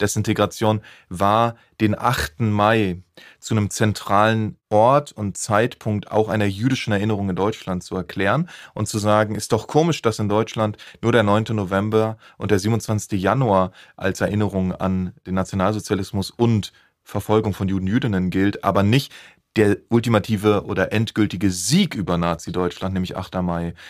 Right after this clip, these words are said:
der natürlich ideologisch hoch überzeichnet ist und so, aber die Mehrheit der Juden, Jüdinnen in Deutschland sind damit groß geworden, den Sieg über den Faschismus zu feiern und nicht nur die Vernichtung und Befreiung aus Auschwitz. Und dass das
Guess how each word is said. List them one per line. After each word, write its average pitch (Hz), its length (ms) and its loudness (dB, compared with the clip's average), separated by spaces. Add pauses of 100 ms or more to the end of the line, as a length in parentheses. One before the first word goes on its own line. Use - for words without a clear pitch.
(160)
der 98 80 2
natürlich 101 280 0
ideologisch 95 500 -2
hoch 107 180 0
überzeichnet 104 1040 0
ist 110 120 -6
und 104 120 -2
so, 101 240 4
aber 95 280 2 (560)
die 104 80 0
Mehrheit 110 340 4
der 113 80 4
Juden, 107 180 0
Jüdinnen 110 340 0
in 95 120 -2
Deutschland 95 500 0
sind 107 160 -2
damit 101 220 0
groß 104 260 -2
geworden, 98 540 0 (340)
den 104 160 0
Sieg 117 200 0
über 117 140 2
den 92 120 0
Faschismus 87 560 -8
zu 95 100 -14
feiern 95 380 0
und 95 180 -4
nicht 101 240 -4
nur 101 240 0 (480)
die 95 240 -2
Vernichtung 101 540 -2
und 92 120 -2
Befreiung 98 440 0
aus 92 160 -2
Auschwitz. 107 480 -2
Und 92 140 -2
dass 98 140 -2
das - 280 0